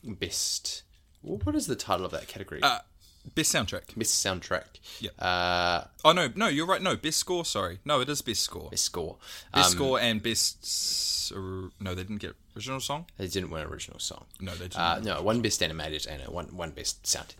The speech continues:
Speaker 1: I, I, anyway, there are
Speaker 2: That's
Speaker 1: always
Speaker 2: right,
Speaker 1: links.
Speaker 2: that's right.
Speaker 1: There are always links, and there'll be a link into this week's one as well, because I was thinking, as I was doing my notes earlier today, I was like, "Aha, a link to an earlier, uh, to an earlier
Speaker 2: <laughs>
Speaker 1: episode." Um,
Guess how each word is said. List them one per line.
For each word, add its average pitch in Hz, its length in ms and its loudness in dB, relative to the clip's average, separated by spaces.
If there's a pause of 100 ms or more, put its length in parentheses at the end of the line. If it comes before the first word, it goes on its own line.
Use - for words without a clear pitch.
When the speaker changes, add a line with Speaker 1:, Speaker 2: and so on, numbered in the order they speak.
(160)
Speaker 1:
I, 120 80 -2 (160)
I, 127 120 0 (120)
anyway, 139 320 0 (260)
there 143 160 4
are 120 40 -4
Speaker 2:
That's 113 120 2
Speaker 1:
always 190 220 4
Speaker 2:
right, 180 120 0
Speaker 1:
links. - 220 -8
Speaker 2:
that's - 260 -8
right. - 60 -6
Speaker 1:
There 127 120 0
are 139 40 -2
always 160 320 0
links, 131 300 -4
and 123 100 0
there'll 131 120 0
be 139 80 -2
a 131 80 0
link 156 200 2
into 160 180 -4
this 143 260 -2
week's - 400 -2
one 135 140 0
as 131 120 -6
well, 123 220 2
because - 280 -4
I 98 60 4
was - 220 2
thinking, 127 480 -2
as 107 200 0
I 104 100 6
was 101 180 2
doing 113 240 -2
my 110 80 0
notes 107 300 -2
earlier 104 160 0
today, 98 220 -6
I - 40 -2
was 98 120 -4
like, - 160 -2
"Aha, 143 500 -6
a - 20 -6
link - 300 -8
to - 140 -6
an 98 80 -4
earlier, 98 520 -4 (400)
uh, 107 120 -2 (200)
to 90 140 -2
an 107 160 0
earlier 113 380 0 (120)
Speaker 2:
<laughs> - 140 -16
Speaker 1:
episode." - 420 0 (220)
Um, 110 680 4